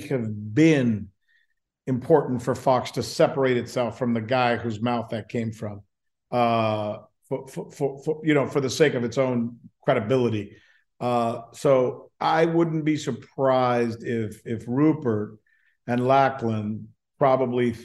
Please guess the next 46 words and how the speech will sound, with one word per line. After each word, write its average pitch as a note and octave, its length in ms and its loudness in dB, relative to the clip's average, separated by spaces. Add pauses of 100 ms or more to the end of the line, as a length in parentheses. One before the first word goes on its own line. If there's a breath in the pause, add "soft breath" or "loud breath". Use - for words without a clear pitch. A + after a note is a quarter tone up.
(160)
sat - 480 -2
down B2 300 4
and A2+ 120 -2
said, A2 360 -2 (500 soft breath)
"There, C#3+ 220 4
this C#3+ 240 2
is B2 120 -4
too D#3+ 200 0
much C#3+ 240 -2
heat, C#3+ 320 0
not C#3 160 2
only C#3 180 2
from D3+ 360 2
this, E3+ 360 0 (320 soft breath)
and D#3 220 6
the D3+ 40 4
guy's C#3+ 300 6
been B2+ 260 -2
burning C#3 360 0
us, D3 360 0
and C#3 240 -4
the C#3 60 2
guy C3+ 220 6
said B2+ 340 -2
this C3+ 220 2
and C3 180 -2
that. D3+ 380 0 (320 loud breath)
And C3 120 -4
you C#3+ 80 0
know C#3+ 140 2
what? C#3 400 2 (240)
Let's C#3 180 -6
cut D#3 220 4
our C#3 120 4
losses. C3 480 -2
We'll C3 120 -2
find C3 320 0
another B2 320 -2
one. B2 240 -4
What's B2 220 -6
the B2+ 60 -8
difference? A#2 520 -4
Ratings B2 340 -4
don't A#2+ 180 -8
matter A#2 300 -6
anyway. A#2+ 420 -6